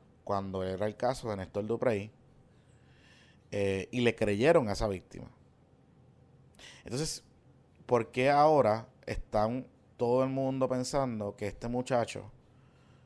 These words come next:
que está dando un testimonio, que de lo que hemos podido percibir es un testimonio bastante desgarrador y con lujo de detalle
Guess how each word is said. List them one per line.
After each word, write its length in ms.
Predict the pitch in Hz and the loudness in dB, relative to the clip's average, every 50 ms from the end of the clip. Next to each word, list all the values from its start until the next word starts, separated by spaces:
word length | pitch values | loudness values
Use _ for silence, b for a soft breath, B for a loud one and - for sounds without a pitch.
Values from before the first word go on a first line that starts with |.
| b _ - | b _ -2
que 100 | - 98 | 2 2
está 320 | - - - 104 98 98 | 2 2 2 2 4 4
dando 240 | 104 110 117 123 127 | 4 4 2 2 0
un 80 | 127 | -2
testimonio, 720 | 123 123 123 - - 120 117 117 117 110 101 92 90 95 98 - - _ b b b b b b b b b - - | -2 -4 -4 -4 -6 -6 -4 -2 -2 -2 -4 -6 -8 -12 -14 -18 -20 _ b b b b b b b b b -20 -10
que 180 | - 104 101 | -6 -4 -4
de 120 | 98 98 98 | -2 -2 -2
lo 140 | 101 98 - | -2 -4 -4
que 260 | 98 98 95 95 - - | -6 -8 -8 -8 -10 -12
hemos 280 | - - 101 107 117 117 | -14 -12 -10 -10 -10 -6
podido 360 | - 127 127 123 127 127 127 | -2 0 0 2 2 0 0
percibir 440 | 123 127 120 - - 120 117 120 117 | -2 -2 -4 -6 -6 -6 -4 -4 -4
es 60 | 113 110 | -4 -6
un 100 | 110 110 | -6 -8
testimonio 480 | - 113 - - 117 117 113 117 117 | -10 -10 -10 -8 -8 -6 -4 -4 -4
bastante 480 | 107 98 - - - 98 98 98 - 113 | -4 -4 -6 -8 -8 -10 -10 -8 -6 -6
desgarrador 640 | 113 113 117 107 - 117 110 113 117 117 113 110 98 | -4 -4 -4 -4 -4 -4 -2 -2 -2 -2 -2 -2 -4
y 20 | - | -6
con 340 | - - 101 98 95 95 95 | -8 -10 -10 -8 -8 -8 -8
lujo 320 | 95 95 104 110 110 113 | -8 -8 -6 -4 -4 -4
de 80 | 113 117 | -4 -4
detalle 420 | 110 123 123 110 101 92 90 | -2 -2 -2 -2 -2 -4 -6